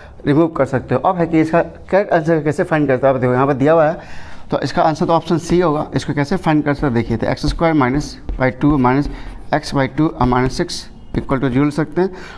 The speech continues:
और इसका एलसीएम कितना जाएगा, टू आ जाएगा, यहाँ जाएगा x square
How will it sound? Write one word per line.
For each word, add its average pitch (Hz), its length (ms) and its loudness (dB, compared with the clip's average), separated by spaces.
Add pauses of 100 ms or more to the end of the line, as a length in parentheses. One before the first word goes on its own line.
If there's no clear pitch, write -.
और - 80 2
इसका 131 260 -2 (460)
एलसीएम 147 460 0
कितना 175 200 -2
जाएगा, 127 220 0
टू 151 160 2
आ - 20 2
जाएगा, 151 300 -2 (100)
यहाँ 127 120 2
जाएगा 131 280 0
x 127 160 -4
square 156 520 -2